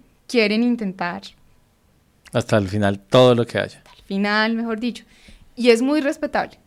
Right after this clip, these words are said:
Speaker 1: Es, o sea, aquí quiero decir, eso es totalmente respetable. Pero si uno se pone como migrante, o sea, pongámonos en nuestra situación, uno nunca sabe qué va a pasar. Uno lo único que ve desde afuera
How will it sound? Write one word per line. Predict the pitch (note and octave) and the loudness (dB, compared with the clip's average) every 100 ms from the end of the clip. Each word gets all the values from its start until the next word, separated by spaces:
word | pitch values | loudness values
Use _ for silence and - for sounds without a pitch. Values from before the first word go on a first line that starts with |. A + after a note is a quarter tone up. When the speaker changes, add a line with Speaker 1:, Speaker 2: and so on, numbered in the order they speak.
| _ | _
Speaker 1:
Es, | - G3+ G3 | -10 -10 -8
o | E3+ | -8
sea, | E3 - | -8 -8
aquí | - D3 G3 | -16 -14 -8
quiero | G#3 C4+ | 0 0
decir, | C4 D4+ | 0 -6
eso | G#3 | -6
es | F#3 F#3+ | -8 -10
totalmente | G#3 A3+ A#3 A#3 A#3+ | -8 -4 -4 -6 -6
respetable. | B3+ A#3 - - _ _ _ _ | -10 -8 -8 -8 _ _ _ _
Pero | - | -2
si | C4 | 2
uno | D4 | 2
se | F4 | 0
pone | F#4+ D#4+ | -2 -2
como | F4 F#4 | -2 -4
migrante, | F#4+ E4+ G#3+ E3+ - | -2 -2 -4 -8 -14
o | |
sea, | - A3 | -6 -4
pongámonos | A3+ G#3+ A#3+ | -2 -2 -2
en | D#4 D#4 | -2 -2
nuestra | B3 A#3 A3 | -2 -4 -6
situación, | G#3 G#3 F#3 A#3 - - _ _ _ _ _ _ _ - - - - - _ _ - | -6 -10 -8 -6 -8 -16 _ _ _ _ _ _ _ -12 -12 -12 -20 -20 _ _ -20
uno | F3 F#3 G#3+ | -20 -12 -10
nunca | A3+ A#3+ | -6 -6
sabe | B3 B3 A#3 | -2 -2 -2
qué | A#3+ | -4
va | A#3 | -6
a | |
pasar. | A#3+ C4 B3 - _ _ _ _ - | -6 -8 -10 -10 _ _ _ _ -6
Uno | A#3 B3+ | -2 2
lo | D4+ | 2
único | C#4+ B3 B3+ | 0 -2 -6
que | E4 | -4
ve | C4+ G#3 | -2 -2
desde | G#3+ C#4 | -4 -6
afuera | C#4 A#3 D#4 | -8 -8 -8